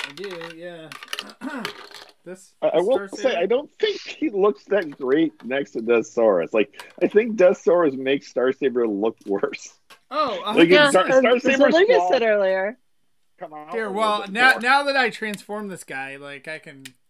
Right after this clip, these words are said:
Speaker 3: Yeah.
Speaker 2: Yeah.
Speaker 1: I mean, obviously, I don't
Speaker 3: No, I
Speaker 1: have
Speaker 3: mean
Speaker 1: him in victory mode,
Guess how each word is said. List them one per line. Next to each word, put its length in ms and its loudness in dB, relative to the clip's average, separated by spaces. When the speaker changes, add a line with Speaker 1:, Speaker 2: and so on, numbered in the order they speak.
Speaker 3:
Yeah. 200 0
Speaker 2:
Yeah. 220 -10
Speaker 1:
I 60 -16
mean, 120 -8
obviously, 440 -6
I 60 -10
don't 120 -8
Speaker 3:
No, 120 6
I 100 6
Speaker 1:
have 100 0
Speaker 3:
mean 140 -6
Speaker 1:
him 240 -14
in 180 -16
victory 500 -16
mode, 360 -18